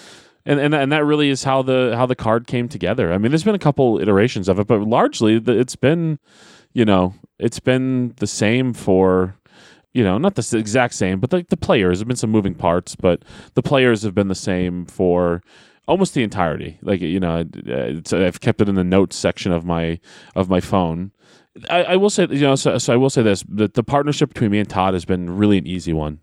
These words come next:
He's been great to work with. You know, we agree on a lot of, a lot of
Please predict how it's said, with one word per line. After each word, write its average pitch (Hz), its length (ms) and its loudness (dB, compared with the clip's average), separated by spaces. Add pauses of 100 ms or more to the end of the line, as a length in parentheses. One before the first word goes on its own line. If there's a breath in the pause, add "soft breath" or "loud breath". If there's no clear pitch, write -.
He's 107 240 -2
been 95 180 0
great 95 340 0
to 101 80 -4
work 87 260 0
with. 90 280 0 (440 loud breath)
You 104 100 -2
know, 82 180 -2
we 92 220 0
agree 95 240 2
on 90 80 2
a 87 60 0
lot 85 200 2
of, 85 280 -2
a - 80 -6
lot 87 180 2
of 85 200 -4